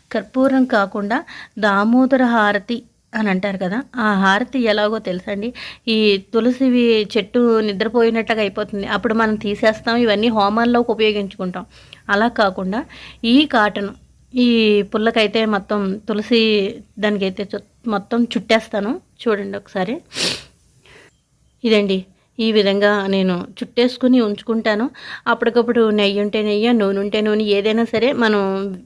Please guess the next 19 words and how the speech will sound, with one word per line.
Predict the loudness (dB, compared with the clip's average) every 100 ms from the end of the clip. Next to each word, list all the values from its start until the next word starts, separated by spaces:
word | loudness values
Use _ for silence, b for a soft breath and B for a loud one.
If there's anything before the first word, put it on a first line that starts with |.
| -6
నూనెలో | -2 0 0 0 0
ముంచి | 0 -2 -2 -4
ఈ | 0 0 2 2
కాటన్ని, | -2 -4 -4 -2 -4 -4 -6 B B B B -4
ఆ, | -2 0
దామోదర | 0 0 0 0 -2 -2
హారతి | 0 -2 -2 -8 -8
అప్పుడు | -10 -8 -2
దేవుడికి | 2 2 0 0 0 2
వెలిగించి | 2 2 2 2 2 0
మనం | 0 2
ఎంతసేపు | 0 -2 0 2 2 4
వెలిగితే | 0 0 0
అంతసేపే. | -2 2 2 2 0
ఇప్పుడు | 0 -4
కర్పూరం | -4 -4 0 2
అయితే | 2 2
మనం | 2 2
పాట | 0 -2 -2